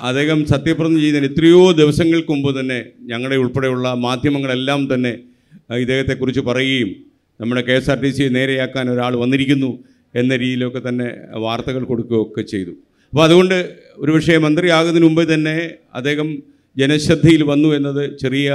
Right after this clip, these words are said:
കാര്യമല്ല. കാരണം ഈ ജനസമൂഹം, ഈ പൊതുസമൂഹം, ആ, അദ്ദേഹത്തിൽ ഒരുപാട് വിശ്വാസം അർപ്പിക്കുന്നുണ്ട്. കാര്യം നമ്മൾ ഈ പോസ്റ്റ് ഓഫീസ് പോലെ ജനങ്ങൾക്ക് ഏറ്റവും ബന്ധമുള്ള ഒരു ഡിപ്പാർട്ട്മെൻറ്റിൻ്റെ തലപ്പത്താണ് അദ്ദേഹം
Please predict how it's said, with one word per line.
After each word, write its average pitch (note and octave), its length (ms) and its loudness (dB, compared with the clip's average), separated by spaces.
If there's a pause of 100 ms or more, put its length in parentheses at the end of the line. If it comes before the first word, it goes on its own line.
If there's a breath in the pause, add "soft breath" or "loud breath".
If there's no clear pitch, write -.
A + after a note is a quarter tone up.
(180)
കാര്യമല്ല. B2 360 0 (100)
കാരണം C#3 260 -2 (520 loud breath)
ഈ C#3+ 40 4 (400)
ജനസമൂഹം, D3 640 2 (200)
ഈ - 20 2 (120)
പൊതുസമൂഹം, C#3 760 0 (640)
ആ, - 20 -4 (280)
അദ്ദേഹത്തിൽ D#3 480 2 (180)
ഒരുപാട് F#3 400 6 (120)
വിശ്വാസം E3+ 520 2 (140)
അർപ്പിക്കുന്നുണ്ട്. A#2+ 680 -4 (520)
കാര്യം C3+ 300 -2
നമ്മൾ C3+ 220 0
ഈ - 100 -2
പോസ്റ്റ് C3 260 2
ഓഫീസ് C#3 300 0
പോലെ C#3 160 0 (140)
ജനങ്ങൾക്ക് C#3 400 -2
ഏറ്റവും C#3+ 320 -2
ബന്ധമുള്ള C#3+ 500 2 (480 loud breath)
ഒരു C3 160 0
ഡിപ്പാർട്ട്മെൻറ്റിൻ്റെ C3+ 600 0
തലപ്പത്താണ് C3 560 -4
അദ്ദേഹം A#2+ 260 -4